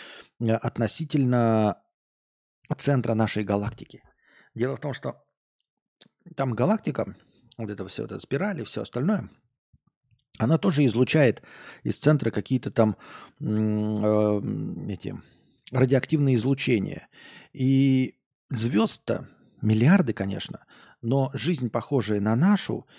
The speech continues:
она, в общем-то, н-, далеко не везде может образоваться, даже если там похожие на наши планеты. То есть нужно находиться на определённом расстоянии от центра галактики. Мы уж не говорим о других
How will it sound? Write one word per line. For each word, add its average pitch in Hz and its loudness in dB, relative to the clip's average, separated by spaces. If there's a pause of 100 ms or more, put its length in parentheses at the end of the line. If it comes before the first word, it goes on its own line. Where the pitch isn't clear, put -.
(220)
она, 151 2
в 123 -4
общем-то, 147 -2
н-, 131 0
далеко 139 6
не 147 4
везде 139 4
может 104 0
образоваться, 110 0
даже 117 2
если 107 -2
там 117 0
похожие 110 -10
на 110 -18
наши 113 -12
планеты. 123 -4 (580)
То 127 10
есть 123 8
нужно 147 4
находиться 143 2
на 135 0
определённом 123 2
расстоянии 123 0
от - -8
центра 104 -4
галактики. 98 -4 (560)
Мы 92 -4
уж 95 -8
не 110 -6
говорим 107 0
о 92 -6
других 95 -6